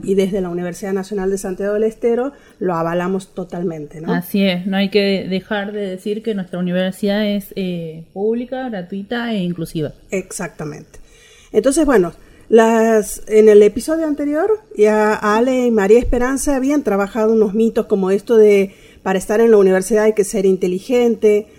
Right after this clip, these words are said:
Speaker 1: o haber tenido buenas notas en la secundaria, que hay materias filtros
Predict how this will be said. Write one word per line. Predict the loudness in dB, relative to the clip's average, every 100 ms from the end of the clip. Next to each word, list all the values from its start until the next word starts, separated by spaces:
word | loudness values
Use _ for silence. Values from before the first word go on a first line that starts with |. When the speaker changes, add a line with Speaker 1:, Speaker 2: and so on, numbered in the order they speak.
| -20 _
Speaker 1:
o | 0 2 2
haber | 0
tenido | 2 4 4
buenas | 2 0 -2
notas | -4 -6 -4
en | -4
la | -4
secundaria, | -6 -4 0 2 2 4 4 2 -2 -8 _ _ _ _
que | 2
hay | 6 6
materias | 4 2 0 0 -2 6
filtros | 6 6 0 0 2 2 2